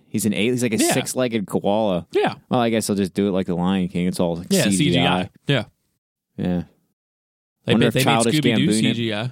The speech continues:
Speaker 1: Childish Gambino will play, uh, in this one. The Little Mermaid. I mean, I'm
Speaker 2: Why?
Speaker 1: assuming you can just,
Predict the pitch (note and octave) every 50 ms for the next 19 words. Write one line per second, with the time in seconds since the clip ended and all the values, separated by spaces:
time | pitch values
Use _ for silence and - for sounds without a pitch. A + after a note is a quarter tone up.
0 | - - - A2+ G#2+ G#2 G2+ - - G#2+ G2+ F#2+ F2 F#2+ G2 G2+ G2 F#2 F2+ F2
1 | F2 E2+ - G2 F#2 F2+ F2 F2 E2+ E2 E2+ E2 D#2+ - _ - - - - _
2 | _ _ _ _ _ _ _ _ _ _ _ _ _ _ _ _ - - F#2 F2+
3 | E2+ E2+ - - E2+ D#2+ - - _ _ _ _ _ _ _ _ - A2 A2 G#2
4 | G2 G2 G2+ A2 A2+ A#2+ B2 B2+ C3 C3+ C3+ C3 - _ _ _ _ _ _ _
5 | _ _ _ _ _ - A2+ C3 C#3 C#3 D3 C#3+ - - - F3+ F#3+ G3 F#3 D#3+
6 | D3 C#3+ C3 - C#3+ C3+ B2 B2+ A#2+ - -